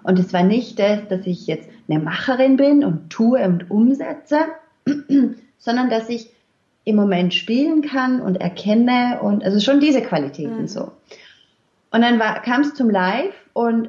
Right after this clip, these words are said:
Speaker 1: es kam noch gar nicht zum Live. Allein schon die Herangehensweise dieses kleinen Projektes, die fand ich so ein bisschen komisch und hatte dann ein bisschen ein komisches Gefühl.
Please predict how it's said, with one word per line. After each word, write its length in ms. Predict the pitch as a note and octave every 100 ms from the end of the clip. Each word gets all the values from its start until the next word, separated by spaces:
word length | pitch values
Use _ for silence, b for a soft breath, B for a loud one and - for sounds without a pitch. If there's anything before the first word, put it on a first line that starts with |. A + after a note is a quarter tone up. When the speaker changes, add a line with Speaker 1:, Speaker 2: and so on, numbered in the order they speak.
| - -
Speaker 1:
es 160 | G3+
kam 340 | - A#3 C#4 C#4
noch 200 | G3+ -
gar 160 | F3+
nicht 240 | F3+ F#3 -
zum 160 | F#3+
Live. 400 | F#3 F3+ A3 B3
Allein 280 | - F#3+ G3+
schon 120 | A#3
die 120 | A3 G3+
Herangehensweise 1300 | F3 F3 C4+ C#4+ A3 F#3 F3+ E3+ E3+ E3+ F3+ E3 F3 B B _
dieses 260 | A3 G3 F#3+
kleinen 380 | - G#3 A3+ A3+
Projektes, 680 | F#3+ G#3 C#4 - - G3 -
die 100 | G3
fand 260 | G3 G#3
ich 180 | A3+ A3+
so 340 | A3+ A3 G#3+ - -
ein 60 |
bisschen 220 | F#3+ G3+ A3+
komisch 460 | F3+ D#3 - -
und 60 | F#3
hatte 160 | F#3+ F#3
dann 120 | F3+
ein 60 |
bisschen 180 | F3 E3+
ein 40 | F3
komisches 460 | F#3+ F#3 F3 E3+
Gefühl. 520 | E3+ - F3 G#3+ G4